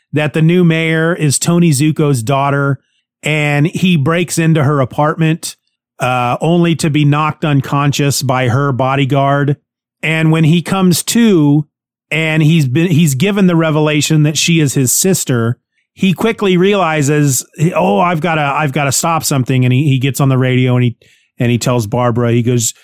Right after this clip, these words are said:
"Stand down. I'm okay. Call it off." And you find out, like, all of the Teen Titans and Batman have been racing toward this building to save Dick. And I just, I find that it's just, it's not something they talk about too much, you know, as far as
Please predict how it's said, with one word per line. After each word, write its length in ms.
"Stand 360
down. 260
I'm 140
okay. 680
Call 260
it 60
off." 440
And 160
you 100
find 340
out, 180
like, 240
all 220
of 100
the 100
Teen 280
Titans 480
and 240
Batman 680
have 200
been 160
racing 500
toward 380
this 180
building 540
to 140
save 420
Dick. 380
And 120
I 120
just, 280
I 140
find 380
that 260
it's 160
just, 160
it's 220
not 180
something 380
they 100
talk 340
about 340
too 180
much, 340
you 60
know, 180
as 140
far 280
as 220